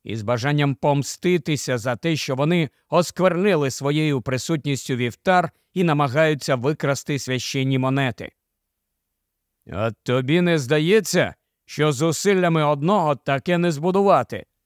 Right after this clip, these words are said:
запитав Череп, допомагаючи другові знімати золоті прикраси із покійника. «Вони вже сто років шукають цей скарб. Думаю, що його прадід взявся за ідею відновлення культу під своїм маєтком,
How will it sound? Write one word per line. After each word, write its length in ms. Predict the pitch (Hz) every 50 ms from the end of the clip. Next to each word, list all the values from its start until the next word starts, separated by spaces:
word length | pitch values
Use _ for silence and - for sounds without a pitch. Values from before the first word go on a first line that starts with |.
| _ _ _ -
запитав 880 | 107 107 110 127 170 180 160 - 196 190 180 - - 185 160 131 98 -
Череп, 440 | - - - 202 202 180 139 110 - _ _ _ _ -
допомагаючи 1080 | 131 135 208 208 - 214 196 190 196 190 151 175 214 190 143 127 127 110 - - 131
другові 480 | 117 135 160 208 196 139 143 135 131 123
знімати 680 | 110 101 131 135 131 139 147 165 190 190 - 185 160
золоті 480 | 135 117 135 135 131 131 120 - 170 170
прикраси 680 | - 123 127 117 - 143 147 151 151 - - 147 135
із 140 | 131 117 -
покійника. 840 | - - 147 139 - - 156 143 120 107 107 101 - - - - _ _ _ _ _ _ _ _ _ _ _ _ _ _ _ _ _ _ -
«Вони 360 | 95 110 139 160 185 202 220
вже 360 | 196 185 143 175 208 202 170
сто 360 | - - - - 214 214 214
років 500 | 202 214 226 214 180 - - 147 123 107
шукають 600 | - - 156 147 117 - 170 156 135 131 127 -
цей 220 | - 165 151 143 131
скарб. 400 | - - - 160 135 110 107 - _ _ _ _ _ _ _ _ _ _ _ _
Думаю, 600 | - 113 113 156 214 226 220 214 214 202 202 190
що 200 | 160 - - 202
його 340 | 190 180 180 180 202 208 196
прадід 600 | 151 - 170 165 175 208 202 196 151 147 127 110
взявся 480 | 110 107 131 170 165 143 - - 151 143
за 160 | 117 120 147
ідею 420 | 143 143 147 139 165 160 147 135
відновлення 600 | 127 139 143 131 151 151 143 147 143 143 143 139
культу 420 | 123 - 147 156 143 120 - 131 107
під 180 | 120 135 113
своїм 300 | - 139 143 147 147 143
маєтком, 640 | 139 143 143 143 143 143 131 - - - 104 80 -